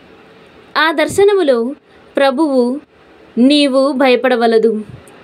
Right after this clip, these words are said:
నీవు ఇంకను దేవుని వాక్కును బోధించుచునే ఉండుము, ఆ పనిని ఆపకుము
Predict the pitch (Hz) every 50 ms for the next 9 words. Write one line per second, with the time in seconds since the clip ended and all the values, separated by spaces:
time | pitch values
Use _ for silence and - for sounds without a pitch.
0 | - - - - 247 262 302 330 339 330 330 311 311 330 359 359 427 440 392 320
1 | 262 240 247 285 - _ _ - 233 240 294 294 311 311 359 359 359 311 277 254
2 | 240 226 - 269 262 240 233 233 226 262 294 - - 220 226 262 262 269 233 294
3 | 302 302 - 349 - - 277 254 254 269 285 254 240 233 220 233 220 220 220 214
4 | 202 208 220 - _ _ _ - _ _ - - - - - - - - - 269
5 | 285 294 294 - 302 294 330 349 320 294 262 254 285 - - 247 240 233 - 247
6 | 233 240 247 233 226 220 208 208 208